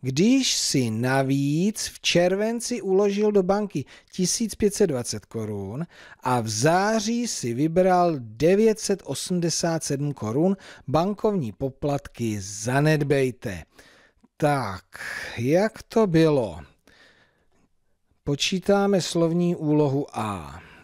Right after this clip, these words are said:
Na začátku roku, prvního ledna, měl uloženo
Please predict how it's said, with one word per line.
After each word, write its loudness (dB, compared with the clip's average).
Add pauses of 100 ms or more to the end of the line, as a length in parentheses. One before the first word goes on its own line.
(100)
Na -6
začátku 0
roku, -4
prvního 0
ledna, -4 (440)
měl 0
uloženo 4